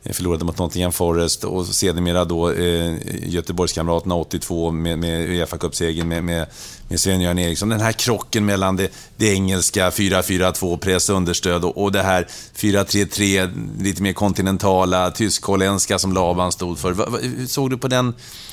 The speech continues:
Eh, det var ju slutet utav det, eller du hade ju, ja, det var ju, du var ju på väg hem. Du var ju hemma då i slutet av din karriär. Men hur såg du på, på den här krocken mellan öster och,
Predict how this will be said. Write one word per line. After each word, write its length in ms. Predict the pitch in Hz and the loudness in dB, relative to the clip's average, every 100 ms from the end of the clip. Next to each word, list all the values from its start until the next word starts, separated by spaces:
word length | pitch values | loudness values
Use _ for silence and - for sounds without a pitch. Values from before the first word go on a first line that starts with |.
| - - | -10 -4
Eh, 240 | - 117 | 2 4
det 80 | 117 | 4
var 120 | 123 | 4
ju 140 | 135 127 | 4 2
slutet 540 | 135 139 123 143 135 | 2 0 0 0 2
utav 280 | 127 127 117 | 2 2 4
det, 100 | 117 | 2
eller 120 | 117 | 2
du 100 | 117 | 2
hade 160 | 120 120 | 2 2
ju, 240 | 117 107 | 2 2
ja, 120 | 120 | 2
det 80 | 120 | 4
var 100 | 113 | 4
ju, 200 | 120 117 | 4 2
du 100 | 110 | 2
var 80 | 117 | 2
ju 60 | 117 | 2
på 100 | 117 | 4
väg 200 | 110 104 | 2 4
hem. 280 | 113 90 98 | 0 0 -2
Du 60 | |
var 140 | 107 117 | 2 4
ju 60 | |
hemma 260 | 117 107 107 | 4 4 4
då 140 | 101 | 4
i 40 | 95 | 2
slutet 240 | 117 95 | 0 2
av 80 | 98 | 2
din 80 | 101 | 2
karriär. 300 | 104 98 90 | 2 4 4
Men 120 | 113 | 2
hur 100 | 127 | 0
såg 280 | 120 135 120 | 2 2 0
du 80 | |
på, 280 | 110 120 110 - - - - - - - | 0 0 0 -2 -18 -18 -20 -20 -20 -6
på 140 | 123 | -2
den 120 | 110 104 | 0 2
här 120 | 110 | 0
krocken 520 | - 113 - 113 98 | 2 0 0 0 2
mellan 380 | 95 95 92 98 - - - | 2 4 2 0 -6 -18 -2
öster 400 | - 113 - - | 2 2 2 2
och, 260 | 104 104 104 | 4 4 4